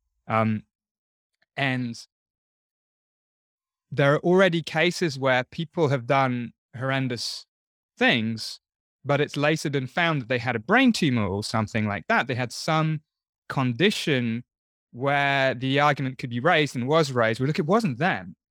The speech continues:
You know, it was the tumor that caused them to behave in a particular way, so we shouldn't hold them responsible.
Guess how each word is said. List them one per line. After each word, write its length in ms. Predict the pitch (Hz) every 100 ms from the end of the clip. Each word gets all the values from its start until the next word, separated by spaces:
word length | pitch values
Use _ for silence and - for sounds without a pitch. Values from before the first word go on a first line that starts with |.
| _ _
You 120 | 120
know, 60 | 104
it 40 |
was 140 | 131 135
the 120 | 143
tumor 460 | - - 214 185 120
that 160 | 113
caused 320 | - 160 151
them 140 | - 131
to 100 | 135
behave 500 | 117 110 131 120 104
in 100 | 117
a 60 | 110
particular 500 | 117 - 120 131 127
way, 200 | 160 185
so 180 | - 127
we 100 | 120
shouldn't 400 | - 160 139 117
hold 200 | 127 113
them 140 | 113
responsible. 720 | 110 - 156 147 - 98 -